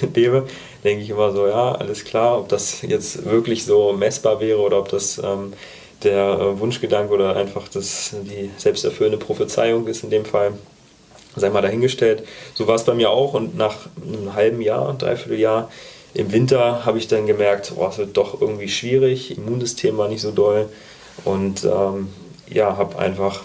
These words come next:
mit dem Training dann auch nicht mehr so die Fortschritte gemacht wie vorher. Also kraftmäßig, äh, muskelmassemäßig, ähm, lief das nicht mehr so. Ich habe nicht getrackt zu der Zeit und, ähm, habe immer mit diesen One-Pot-Meals, so wie du es auch gemacht hast,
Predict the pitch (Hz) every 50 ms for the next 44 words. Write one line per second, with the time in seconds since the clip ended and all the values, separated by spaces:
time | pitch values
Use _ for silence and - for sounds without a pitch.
0 | - 101 101 98 107 101 98 - 123 127 143 131 107 95 92 90 92 95 98 98
1 | 95 92 95 90 92 90 - - 87 87 - - - - 87 85 85 87 87 87
2 | - - - - - 87 90 90 - 67 - - 104 90 - - - 101 - -
3 | - 101 98 98 95 101 95 98 - - - - - - - - - - - -
4 | - 101 92 92 92 98 107 113 113 - 113 104 101 101 101 - 98 101 104 104
5 | 104 101 101 - 101 101 98 - - - - 104 101 101 101 101 107 107 - -
6 | 104 - - 101 98 104 104 101 98 104 104 101 101 - 101 90 - - - -
7 | - - - 110 110 - - - 113 110 104 98 101 - - 104 104 104 107 -
8 | - - - - - - - - - - - 98 95 95 98 95 92 92 - -
9 | 101 98 98 98 98 98 98 95 92 90 90 - - - 90 85 - 98 - 98
10 | 101 104 95 101 98 104 104 110 117 117 117 - - 98 87 - 107 101 101 98
11 | 98 - 101 98 101 101 104 110 107 117 110 110 110 - 101 101 98 92 - -
12 | - 98 98 - - -